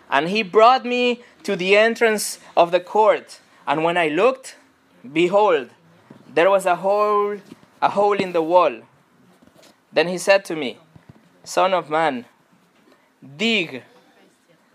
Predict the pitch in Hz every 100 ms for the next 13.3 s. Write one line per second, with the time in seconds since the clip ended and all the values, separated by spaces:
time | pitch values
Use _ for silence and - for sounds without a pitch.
0 | _ _ _ _ - _ - 170 175 156
1 | 160 160 135 117 _ _ _ _ _ _
2 | _ _ _ - 202 190 180 165 214 208
3 | 196 196 202 196 - 151 160 160 143 135
4 | - - 151 170 165 175 175 151 131 -
5 | _ _ _ _ 139 175 180 190 190 175
6 | 170 185 180 127 101 - - _ _ _
7 | _ _ _ _ - 127 151 165 190 190
8 | 185 170 180 180 185 208 202 233 185 123
9 | _ _ _ _ _ 127 135 - 196 190
10 | 175 147 139 190 196 185 147 117 _ _
11 | - 139 151 151 147 160 165 160 131 127
12 | 135 127 143 143 135 139 139 135 135 143
13 | 139 120